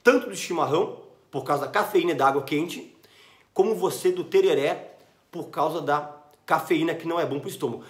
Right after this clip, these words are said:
Você pode piorar uma gastrite, piorar uma úlcera, piorar uma erosão. Pessoas que têm varizes esofágicas podem fazer sangrar essas varizes. Pessoas que têm úlceras, pode ser uma úlcera sangrante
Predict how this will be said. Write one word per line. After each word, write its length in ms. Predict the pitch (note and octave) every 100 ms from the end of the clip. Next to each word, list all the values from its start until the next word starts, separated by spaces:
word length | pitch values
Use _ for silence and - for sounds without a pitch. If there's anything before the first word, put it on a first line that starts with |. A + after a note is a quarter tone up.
| -
Você 220 | C#3+ D3
pode 260 | - E3+ E3
piorar 240 | E3 D3
uma 100 | E3+
gastrite, 680 | C3+ - C3 E3 - C4 - - - -
piorar 300 | D#3+ C3+ C#3
uma 140 | A#2+
úlcera, 540 | A2+ D3+ F#3+ A3+ A3 - - _
piorar 320 | E3+ D#3+ C#3 C#3
uma 140 | C3+
erosão. 560 | G3 A3 B2+ C#3+ F3+ - - -
Pessoas 280 | D#3+ F#3
que 80 | F3+
têm 80 | F3+
varizes 440 | D3+ - F3+ E3+
esofágicas 880 | D#3+ C#3 C3 - C#3+ D#3 C#3+ C#3 C3
podem 300 | - D3+ D3
fazer 240 | - C3 C#3+
sangrar 580 | - - A#3 A3+ E3+
essas 200 | E3+ D#3
varizes. 500 | A2+ A#2 D3 F#3 - - - -
Pessoas 360 | F3+ - G3+ G#3+
que 80 | -
têm 300 | F3 E3 F#3
úlceras, 260 | F#3+ D3
pode 200 | B2 D3+
ser 180 | - F3
uma 140 | D#3
úlcera 380 | C#3+ D#3 - B2+
sangrante 680 | B2 - A3 F#3 G3 G3+